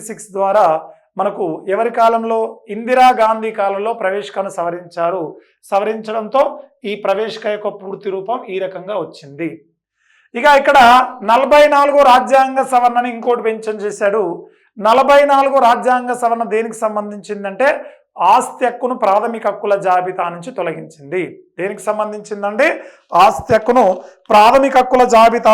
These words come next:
నుంచి తొలగించినటువంటి, ఆస్తి హక్కును ప్రాథమిక హక్కుల జాబితా నుంచి తొలగించినటువంటి రాజ్యాంగ సవరణ ఏదంటే నలభై నాలుగవ రాజ్యాంగ సవరణ.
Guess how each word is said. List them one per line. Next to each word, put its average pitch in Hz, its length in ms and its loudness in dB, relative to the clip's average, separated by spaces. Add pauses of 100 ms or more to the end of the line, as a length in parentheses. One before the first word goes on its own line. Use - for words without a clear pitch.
(120)
నుంచి 220 240 -6
తొలగించినటువంటి, 202 840 0 (1500)
ఆస్తి 226 260 0
హక్కును 233 340 -2
ప్రాథమిక 226 460 0
హక్కుల 226 220 -2 (100)
జాబితా 196 380 2 (100)
నుంచి 190 240 -14
తొలగించినటువంటి 175 840 -8 (500)
రాజ్యాంగ 196 440 0 (100)
సవరణ 180 300 -6
ఏదంటే 175 300 -6 (480)
నలభై 190 320 -4 (100)
నాలుగవ 180 340 -2 (500)
రాజ్యాంగ 175 500 -2 (120)
సవరణ. 147 320 -8